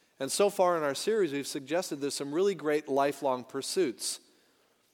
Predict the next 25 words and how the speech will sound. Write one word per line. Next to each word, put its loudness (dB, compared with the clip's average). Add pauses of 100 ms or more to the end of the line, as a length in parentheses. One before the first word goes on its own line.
(400)
We've -4
suggested 2
that 6
it 0
would -2
be 2
great 2
to 2
fast 2
with 0
prayer 2 (100)
more, 0
don't -4
you -4
think? -4 (720)
Or 6
to -2
commit 0
to 0
seasons -2
of -4
solitude 2
or 2
silence, 2 (720)
and 0